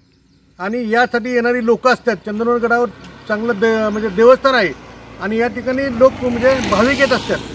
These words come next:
या लोकांची गैरसोय होणार यामुळे आणि ह्या रस्त्याची पूर्ण दुरुस्ती झाली, हा रस्ता त्वरित दु-, दुरुस्त व्हावा अशी या ठिकाणी मी विनंती करतोय आणि प्रशासनाने ह्याकडे लक्ष द्यावे.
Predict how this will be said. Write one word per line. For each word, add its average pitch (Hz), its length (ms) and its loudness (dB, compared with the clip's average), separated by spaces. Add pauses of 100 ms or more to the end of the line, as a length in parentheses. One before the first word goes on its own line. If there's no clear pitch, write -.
(360)
या 226 80 0
लोकांची 240 460 0
गैरसोय 262 320 6
होणार 247 180 0
यामुळे 214 320 -2 (340)
आणि 185 120 -8
ह्या 214 140 0
रस्त्याची 247 400 -2
पूर्ण 254 360 -4
दुरुस्ती 233 280 -2
झाली, 226 300 -4
हा 208 260 0
रस्ता 233 320 -6 (460)
त्वरित 240 180 2
दु-, 233 360 0
दुरुस्त 214 320 -4
व्हावा 202 220 4 (400)
अशी 185 240 -4
या 240 80 4
ठिकाणी 233 360 -4
मी 247 240 -2 (880)
विनंती 233 340 4
करतोय 208 340 2 (260)
आणि 220 100 -2
प्रशासनाने 240 540 0
ह्याकडे 233 260 0
लक्ष 240 280 -4
द्यावे. 165 220 2